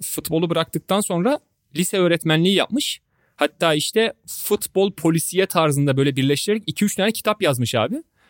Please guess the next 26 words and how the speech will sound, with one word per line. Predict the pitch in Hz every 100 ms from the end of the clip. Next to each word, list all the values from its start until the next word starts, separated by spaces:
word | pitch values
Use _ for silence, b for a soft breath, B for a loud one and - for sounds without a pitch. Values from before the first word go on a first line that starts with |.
| _
Onur'un | - 127 127 135 139
söylediği | - 120 123 123 127 - - - _ _
şeye | - 120 117
baktım | 113 - 123
dediğim | 117 127 139
buydu. | 156 214
Hatta | 160 - - 160
abi, | 143 135 240 - b b b - -
e, | 131 127
kitabın | - 131 147
adını | 131 147
not | 156 143
ettim. | 139 120 -
Exposed | 131 - - 170 175 147
at | -
the | 160
Back | 147 135 - - -
diye | 127
bir | 170
kitap | - 165 -
yazmış. | 113 104 208 - - _ _ _ -
Dediğim | 117 120
gibi | 113 98 202 -
futbol | - 135 - 117
polisiye | 123 120 135
romanı. | 117 104 160